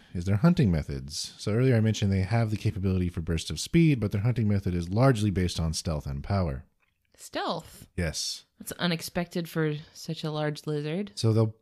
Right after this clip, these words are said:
Speaker 1: basically hang out on game trails waiting for something to get near them, and that's when they'll use their burst of speed.
Speaker 2: Oh.
Speaker 1: Yes.
Speaker 2: Okay.
Speaker 1: So they actually have a low success rate when it comes to killing its prey outright. So, like, meaning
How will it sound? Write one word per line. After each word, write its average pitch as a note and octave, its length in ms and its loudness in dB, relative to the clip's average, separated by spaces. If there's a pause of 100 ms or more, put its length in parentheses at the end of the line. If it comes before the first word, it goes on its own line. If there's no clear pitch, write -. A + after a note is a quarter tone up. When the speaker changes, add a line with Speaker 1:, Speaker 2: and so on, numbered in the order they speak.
(260)
Speaker 1:
basically C#3+ 460 2
hang A#2+ 260 4
out G#2+ 280 2
on F2 220 -2
game F#2 300 0
trails D3+ 520 -4
waiting F#2 300 0
for F2+ 140 -6
something F2 500 -2
to F2+ 100 -6
get D#2+ 240 -6
near E2+ 240 0
them, E3 320 0 (240)
and E2 220 0
that's G#2+ 240 -2
when E2+ 120 0
they'll D#2 140 -2
use D#2 220 -4
their D#2+ 100 -4
burst D#2 240 -6
of D2+ 80 -6
speed. - 400 -6 (140)
Speaker 2:
Oh. A#3 500 -8 (340)
Speaker 1:
Yes. - 120 -14
Speaker 2:
Okay. G3+ 320 -6 (160)
Speaker 1:
So D3+ 240 6
they E3+ 140 4
actually G#3 280 2
have G3 100 4
a D#3+ 60 8
low A#2 300 8
success G2+ 500 2
rate D2+ 340 -4
when F2+ 140 -2
it F2 80 -6
comes F2 200 0
to F2 80 -4
killing F#2 400 2
its D#2+ 120 -6
prey D#2 260 -4
outright. C2+ 480 -8 (220)
So, - 160 -6
like, D#2 280 -4
meaning E2+ 460 0